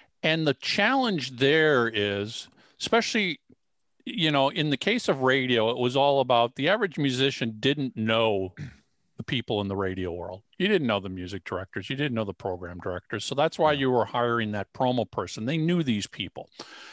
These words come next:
Speaker 2: Right.
Speaker 1: And in the playlisting world,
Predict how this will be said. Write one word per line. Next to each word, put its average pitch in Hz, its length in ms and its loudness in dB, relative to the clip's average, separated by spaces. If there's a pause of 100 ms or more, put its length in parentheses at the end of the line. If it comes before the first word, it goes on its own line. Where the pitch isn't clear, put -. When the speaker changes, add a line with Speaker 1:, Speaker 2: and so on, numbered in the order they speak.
(140)
Speaker 2:
Right. - 260 -6
Speaker 1:
And 147 400 0 (140)
in 151 200 0
the 139 280 2
playlisting 202 800 2
world, 131 640 4